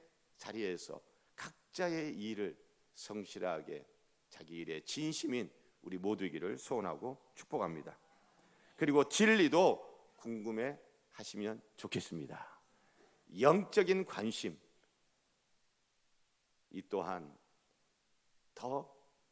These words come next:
많아졌으면 좋겠습니다. 할렐루야. 자, 그런-, 그런데 빌라도의 뜰에서 두 번째 반전이 일어납니다.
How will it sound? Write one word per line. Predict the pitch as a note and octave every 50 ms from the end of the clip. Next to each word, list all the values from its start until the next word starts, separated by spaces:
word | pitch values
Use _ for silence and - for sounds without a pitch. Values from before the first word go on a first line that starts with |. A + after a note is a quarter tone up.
| _ _
많아졌으면 | - - A2 - - - - A#2 A#2+ A#2 A2 - - F#2+ G2 C3 E3+ - - - - _ _ _
좋겠습니다. | - G2+ - - F#2+ - - F#2 E2 D2+ C#2 D2+ D2+ D#2+
할렐루야. | - A#2 A#2 A#2 A2 F#2+ F#2+ E2 D2 - - - - - - - - _ _ _ _ _ _ _ _ _ _ _ _ _ _ - - _
자, | - - - -
그런-, | - C#3 D3 C#3 D#3 D3+ -
그런데 | - - F3 F#3+ F3 C3 A#2+ A#2 A#2 G#2 - - - - - - - - - _ _ _ _
빌라도의 | - - B2+ C#3+ E3 F3 F3 F3+ F3+ F3 F3 E3 D#3 D3+ D3 C#3+ C#3 -
뜰에서 | - D3+ C#3+ C#3 A#2+ - - C3+ C3 A#2 F#2 D2+ - - - - - - - - - _ _ _ _ -
두 | - - D#3+ G3 G3 F#3
번째 | F3 F#3+ - D#3+ D#3 - D#3 D3
반전이 | - - G#2+ G#2 A2+ A#2 A2 A2+ G#2+ G2+ F#2+
일어납니다. | F2 - D#2+ D2 C#2 C#2 C#2 C2+ B1 -